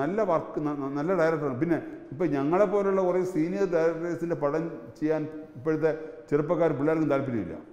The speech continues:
കാര്യം അവർക്ക് തോന്നിയവാസം കാണിക്കണം സെറ്റ് വന്നിട്ട്. അവന് കഞ്ചാവ് അടിക്കണം, അവന് തു-, ഇപ്പൊ ഇടയ്ക്കൊരു ഡയറക്ടർ പറയുന്ന കേട്ടു, ഒരു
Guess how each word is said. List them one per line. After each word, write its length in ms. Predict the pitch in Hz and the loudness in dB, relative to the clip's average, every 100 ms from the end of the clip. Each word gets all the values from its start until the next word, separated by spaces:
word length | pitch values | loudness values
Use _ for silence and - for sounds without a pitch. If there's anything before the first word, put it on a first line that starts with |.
| - - _ _ _ _ _ _ - | -20 -20 _ _ _ _ _ _ -2
കാര്യം 240 | 143 170 | 0 2
അവർക്ക് 800 | 135 147 202 226 - 220 165 - 156 | 4 4 4 0 4 4 4 0 2
തോന്നിയവാസം 500 | 160 196 190 170 127 | 2 4 2 2 0
കാണിക്കണം 320 | 98 87 82 - - - _ _ _ _ _ - | -2 -6 -10 -18 -20 -20 _ _ _ _ _ -2
സെറ്റ് 220 | 156 156 | 0 2
വന്നിട്ട്. 340 | 120 104 78 - - - - - | 2 0 -4 -12 -16 -20 -20 -4
അവന് 160 | 135 196 | 0 2
കഞ്ചാവ് 340 | 175 175 175 135 | 4 8 8 8
അടിക്കണം, 280 | 113 110 - - - - - _ _ _ _ _ 147 | 2 -2 -6 -16 -20 -20 -20 _ _ _ _ _ 2
അവന് 180 | 185 190 147 127 | 4 4 0 -2
തു-, 120 | 156 | -4
ഇപ്പൊ 120 | 151 165 165 165 | 0 2 4 4
ഇടയ്ക്കൊരു 280 | 185 196 185 156 | 8 8 8 6
ഡയറക്ടർ 280 | 151 180 180 | 8 8 6
പറയുന്ന 240 | 165 151 135 | 6 6 4
കേട്ടു, 120 | 131 | 4
ഒരു 140 | 143 | 6